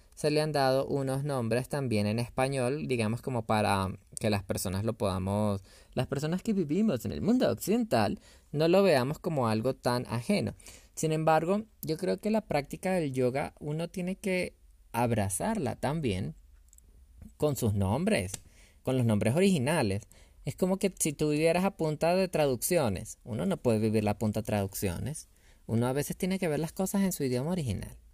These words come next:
¿sí? Y uno tiene que aprender acerca de ellos para prestarse un poco a la experiencia.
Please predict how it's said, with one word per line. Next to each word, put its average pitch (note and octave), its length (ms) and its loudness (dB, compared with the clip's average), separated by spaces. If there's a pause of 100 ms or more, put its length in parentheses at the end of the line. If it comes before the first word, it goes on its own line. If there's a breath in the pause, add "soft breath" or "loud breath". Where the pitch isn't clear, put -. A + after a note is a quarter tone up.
(360)
¿sí? G#3+ 280 -6 (600 soft breath)
Y D3+ 160 -2
uno E3+ 140 -2
tiene F#3 240 -2
que F#3+ 120 -2
aprender B2+ 560 -2
acerca E3 380 -4
de D#3 100 0
ellos E3 200 -4 (120)
para C3+ 460 0 (320)
prestarse A#2+ 540 0
un D3+ 80 -6
poco C#3+ 220 -4
a C3+ 40 0
la B2+ 60 -2
experiencia. A#2+ 680 -4